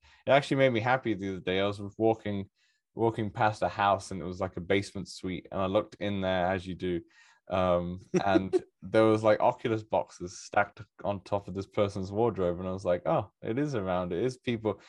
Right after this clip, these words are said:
Speaker 1: Sometimes I feel like not many people know about it around here, and it's just, it's just the people that we see on the community. But, you know,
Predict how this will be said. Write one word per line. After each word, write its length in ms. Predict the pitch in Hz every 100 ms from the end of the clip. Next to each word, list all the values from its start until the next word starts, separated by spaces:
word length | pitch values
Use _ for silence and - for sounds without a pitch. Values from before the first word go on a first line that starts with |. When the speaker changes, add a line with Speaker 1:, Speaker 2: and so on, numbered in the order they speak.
| _
Speaker 1:
Sometimes 340 | 151 165 170
I 60 | 151
feel 200 | 151 139
like 160 | 131 110
not 180 | 123
many 220 | 117 117 110
people 360 | 117 107 107
know 220 | 98 101 107
about 320 | 92 90 92
it 100 | 78
around 320 | 92 90 92
here, 240 | 95 87
and 100 | 85
it's 120 | 80 -
just, 380 | 90 87 - _ _ _ _ -
it's 140 | 104
just 200 | - 107
the 60 | 101
people 340 | - 98 -
that 120 | 92 -
we 100 | 95
see 240 | - 95
on 120 | 90
the 60 | 90
community. 540 | - 87 95 90 85
But, 320 | 82 90 - - _ _ _ _ _
you 100 | 101
know, 220 | 95 85